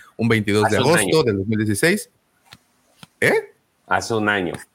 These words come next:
Speaker 1: Hace una, no, toda, apenas hace dos semanas estábamos hablando de Katie Johnson,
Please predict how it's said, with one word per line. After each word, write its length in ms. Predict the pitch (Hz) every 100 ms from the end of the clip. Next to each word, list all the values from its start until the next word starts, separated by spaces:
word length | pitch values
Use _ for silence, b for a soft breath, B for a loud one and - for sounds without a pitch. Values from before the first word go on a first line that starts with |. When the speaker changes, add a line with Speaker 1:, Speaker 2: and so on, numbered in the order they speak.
| - _ _ _ _ _ _ _ _ _ _
Speaker 1:
Hace 500 | - 117 - - 113
una, 260 | 113 120 127
no, 380 | 165 240 285 269
toda, 220 | 220 240 202
apenas 380 | 175 226 262 247
hace 180 | 233 233
dos 140 | 220
semanas 540 | 220 185 214 190 160 151
estábamos 420 | 170 185 196 170
hablando 320 | 143 160 180
de 140 | 131
Katie 320 | - 156 160 143
Johnson, 420 | 139 151 202 330